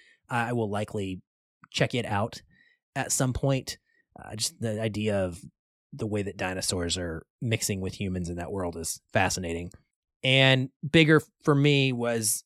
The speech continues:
the Persona news. So like Christian said, I, I'm still going through Persona five Royal. I've talked about it on the podcast. I will be for a while because I play it so sporadically, w-, only when my daughter is visiting, 'cause we do it together. But we also played Persona four Golden together,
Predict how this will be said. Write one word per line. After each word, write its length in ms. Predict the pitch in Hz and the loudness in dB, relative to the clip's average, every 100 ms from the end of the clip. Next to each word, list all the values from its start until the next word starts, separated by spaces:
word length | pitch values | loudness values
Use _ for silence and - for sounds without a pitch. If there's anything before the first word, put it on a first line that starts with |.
| _ - | _ -4
the 140 | 127 | -2
Persona 340 | 117 - 117 107 | 0 0 0 0
news. 260 | 98 95 | -2 -2
So 360 | - 120 110 117 | -2 0 0 0
like 180 | 117 110 | -2 -2
Christian 320 | - 110 113 | -2 -2 -2
said, 360 | 101 110 107 98 | 0 2 2 0
I, 160 | 123 123 | -6 -4
I'm 200 | 127 127 | -2 -2
still 280 | - 135 127 | -2 0 0
going 240 | 123 120 113 | 0 -2 0
through 240 | 120 113 | 0 -2
Persona 340 | - 117 120 | -4 -6 -6
five 280 | 110 117 107 | 0 0 2
Royal. 240 | 113 117 104 | 0 0 -2
I've 80 | - | -2
talked 180 | 107 | -4
about 140 | 104 104 | -2 -2
it 40 | |
on 60 | 101 | -4
the 60 | |
podcast. 560 | - 101 - 101 98 - | -2 -2 0 -2 -2 -4
I 60 | 98 | -4
will 180 | 104 | -4
be 120 | 98 95 | -4 -6
for 160 | - | -6
a 60 | 95 | -2
while 340 | 95 92 92 | -2 -2 -4
because 460 | 98 - 90 87 - | -6 -6 -6 -6 -10
I 80 | 92 | -14
play 220 | - 92 90 | -10 -8 -8
it 100 | - - | -12 -2
so 180 | 135 | 0
sporadically, 540 | 110 113 104 101 107 98 | 0 0 0 0 -2 -4
w-, 140 | 98 - | -4 -4
only 200 | 113 107 | -4 -4
when 140 | 101 | -4
my 100 | 95 | -4
daughter 340 | 92 95 92 | -4 -4 -4
is 120 | 90 - | -6 -8
visiting, 500 | 90 85 85 104 143 _ _ | -10 -10 -12 -16 -20 _ _
'cause 140 | - 98 | -8 -8
we 80 | |
do 140 | 101 101 | -6 -8
it 100 | 95 | -8
together. 500 | 92 98 90 85 104 _ _ _ _ | -6 -4 -4 -8 -10 _ _ _ _
But 140 | 120 113 | -4 4
we 80 | 123 | 4
also 220 | 117 120 | 6 2
played 300 | 110 104 98 _ | 0 -2 -4 _
Persona 280 | - 113 110 | -2 0 -2
four 180 | - 101 | -2 2
Golden 320 | 143 156 147 | 4 6 4
together, 520 | 151 139 127 127 123 | 2 2 2 2 0